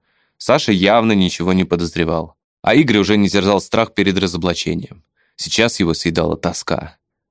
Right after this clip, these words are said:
Вероника была рядом и словно за тысячу вёрст. Игорь смотрел, как она отдаёт салют, как повязывает девочкам галстуки, как разбирает чью-то ссору и строго хмурит брови,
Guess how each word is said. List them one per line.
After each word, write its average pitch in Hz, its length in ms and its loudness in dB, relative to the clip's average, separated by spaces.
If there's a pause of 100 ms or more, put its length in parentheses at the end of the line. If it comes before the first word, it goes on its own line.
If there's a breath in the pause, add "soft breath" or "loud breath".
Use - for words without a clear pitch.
(140)
Вероника 98 440 0
была 107 200 4
рядом 95 480 0 (300)
и 87 60 -2
словно 107 340 2
за 90 140 -2
тысячу 90 440 -6
вёрст. 82 500 -6 (320)
Игорь 120 240 2
смотрел, 107 340 2
как - 160 -8
она 92 180 2
отдаёт 85 360 0
салют, 85 540 -4 (560)
как - 200 -4
повязывает 90 520 0
девочкам 85 460 -2
галстуки, 82 580 -6 (500)
как 92 200 -2
разбирает 87 460 0
чью-то - 260 -6
ссору 92 400 -2
и 85 40 -4
строго 85 360 -4
хмурит 87 380 -6
брови, 87 460 -4